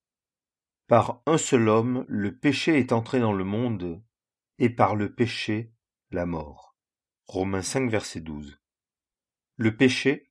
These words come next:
a rompu le lien qui unissait la créature au Dieu vivant, et a assujetti l'homme à l'empire de la mort sans qu'il puisse s'y soustraire. Il ne peut y avoir de communion entre Dieu et l'homme que dans la puissance de la vie.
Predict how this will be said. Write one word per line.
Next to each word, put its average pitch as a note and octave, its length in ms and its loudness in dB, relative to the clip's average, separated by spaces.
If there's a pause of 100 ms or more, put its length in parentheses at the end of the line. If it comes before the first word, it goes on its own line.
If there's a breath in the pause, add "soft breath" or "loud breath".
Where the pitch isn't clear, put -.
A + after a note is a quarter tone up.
a A2 80 2
rompu B2+ 400 0
le B2 120 6
lien A2 280 4
qui - 180 -8
unissait C3+ 360 -2
la B2 100 2
créature C3 580 0
au G#2+ 80 4
Dieu F#2+ 180 -2
vivant, F2 480 -4 (640)
et A#2+ 140 6
a G#2 60 10
assujetti D3+ 560 2
l'homme A#2+ 400 4
à G#2 100 -2
l'empire A#2 400 0
de B2+ 100 0
la G2 160 2
mort F#2 440 -4
sans - 300 -4
qu'il A2+ 240 -8
puisse D3 200 -8
s'y G#2 140 -4
soustraire. - 800 -12 (1500)
Il B2+ 200 4
ne B2 80 4
peut E3 320 0
y D#3 60 0
avoir C#3 320 6
de G#2 80 -4
communion D#3 680 -2
entre A2+ 280 -2
Dieu G2+ 200 -2
et B2+ 120 6
l'homme G2 380 -2 (420)
que E3+ 120 2
dans C3 180 4
la F#2 140 -2
puissance D#3 580 -4
de G#2 100 -4
la F2 200 0
vie. E2+ 340 -10